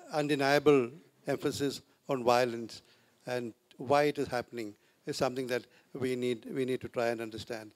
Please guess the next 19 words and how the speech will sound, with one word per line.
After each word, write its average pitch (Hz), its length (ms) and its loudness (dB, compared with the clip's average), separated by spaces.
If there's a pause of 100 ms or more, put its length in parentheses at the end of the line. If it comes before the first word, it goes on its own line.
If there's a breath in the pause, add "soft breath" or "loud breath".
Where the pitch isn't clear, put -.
(320 soft breath)
I 170 160 6
was 180 260 4
reading 170 320 0
about 180 240 4
the 160 80 2
youngster 143 400 0
from 160 240 -4
Kalyan 143 360 -2
who 127 220 -4 (400 soft breath)
actually 147 280 2
went 139 160 6
and 139 100 -2
got 131 240 0
killed 139 240 2
over 135 240 4
there, 131 380 0 (800 soft breath)
Arif 139 320 4
Ijaz 131 580 0
Majid, 123 520 -2